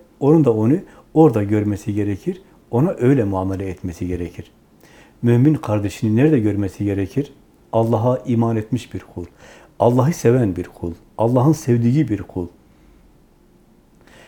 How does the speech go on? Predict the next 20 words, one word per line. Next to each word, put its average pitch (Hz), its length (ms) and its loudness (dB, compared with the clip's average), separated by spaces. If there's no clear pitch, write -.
Allah'ın 123 440 4
rızasını, 120 600 0
dostluğunu 117 520 0
isteyen 120 500 -4
bir 98 100 -4
kul. 90 260 -10
Böyle 131 320 4
bir 110 220 2
derdi 113 460 2
olan 120 400 2
bir 92 80 -6
kul. - 280 -10
Bu 143 140 8
durumda 107 320 2
ona 113 240 2
muamele 110 480 2
ederken 160 420 -4
bunu 143 240 4
unutmaması 104 680 0
gerekir. 90 500 -8